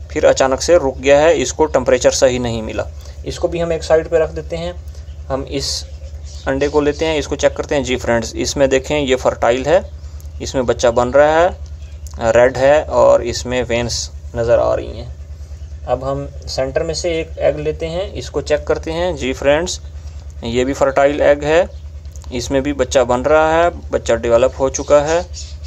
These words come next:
और बाकी की growth जारी है। अ, एक और एग लेते हैं, इस एग को check करते हैं। जी friends, इसमें भी बच्चा बन रहा है, आपको veins नज़र आ रही हैं, clear नज़र आ रही हैं।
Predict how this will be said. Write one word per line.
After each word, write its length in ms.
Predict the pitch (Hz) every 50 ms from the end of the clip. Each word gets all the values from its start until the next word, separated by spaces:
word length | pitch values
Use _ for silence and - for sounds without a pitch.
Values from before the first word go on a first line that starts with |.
| - - - - 147
और 380 | 131 123 120 123 123 135 143 - - - - - - - - - - 131
बाकी 380 | 127 123 - 120 - - 135
की 300 | - - 135 143 180 - - - 127
growth 220 | 123 127 127 127 123 - -
जारी 260 | 123 110 120 135 135
है। 160 | 131 147 170
अ, 80 | 202 - - - - - - - - - - - - - - - - 143 131 127 127 127 127 131 131 131 135 - - -
एक 260 | 135 135 131 - 135
और 180 | 135 139 156 -
एग 220 | 156 151 147 147
लेते 280 | 143 143 139 - 156 151
हैं, 300 | 147 156 160 170 180 - - - - - - - - - - - - 135
इस 180 | 127 127 -
एग 200 | 143 135 131 -
को 100 | - 147
check 220 | 139 - 147 143 -
करते 280 | - 143 147 - 156
हैं। 260 | 151 147 156 160 156
जी 140 | 135 127 131
friends, 480 | 131 - - 147 151 160 160 - - - - - - - - - -
इसमें 260 | - 120 - 143 139 139
भी 60 | 139
बच्चा 300 | 139 143 - - 151 143
बन 140 | 143 143 143
रहा 200 | 143 151 151 160
है, 60 | 165
आपको 280 | 160 - - - 123
veins 280 | 120 127 127 127 127 135
नज़र 280 | 131 131 127 135 131 131
आ 100 | 135 139
रही 200 | 147 156 160 170
हैं, 160 | 170 165 -
clear 240 | - - 131 139 143
नज़र 260 | 151 147 143 147 143 147
आ 120 | 147 147
रही 240 | 143 147 151 151 151
हैं। 200 | 151 156 156